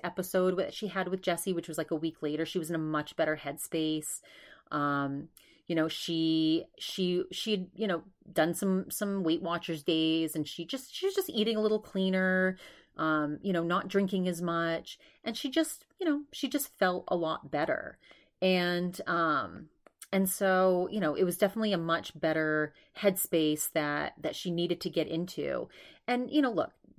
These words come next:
Jessie used to have an eating disorder, so she got it. She understood the cycle of binging and restricting. And, um, you know, and, and I think that Jessie was a good foil for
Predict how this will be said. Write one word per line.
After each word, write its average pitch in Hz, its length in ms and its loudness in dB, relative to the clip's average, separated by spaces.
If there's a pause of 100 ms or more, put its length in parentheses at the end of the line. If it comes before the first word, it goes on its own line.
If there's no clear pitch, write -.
Jessie 269 360 4
used 180 400 0
to 170 80 -2
have 147 480 -4
an 175 120 -2
eating 196 280 0
disorder, 135 480 -6
so - 160 -10
she 254 200 -4
got 240 280 2
it. - 120 -2
She 220 160 -4
understood 220 640 0
the 165 80 -4
cycle 165 480 0
of 139 160 -2
binging 160 400 0
and 151 100 0
restricting. - 720 -6 (580)
And, 175 640 0
um, 156 640 -2 (500)
you 202 120 0
know, 156 300 2
and, 196 240 0 (120)
and 226 340 0
I 240 80 -2
think 254 340 -2
that 170 640 0 (400)
Jessie 226 360 2
was 233 120 -2
a 190 60 4
good 160 400 2
foil 143 500 -2
for 180 200 -2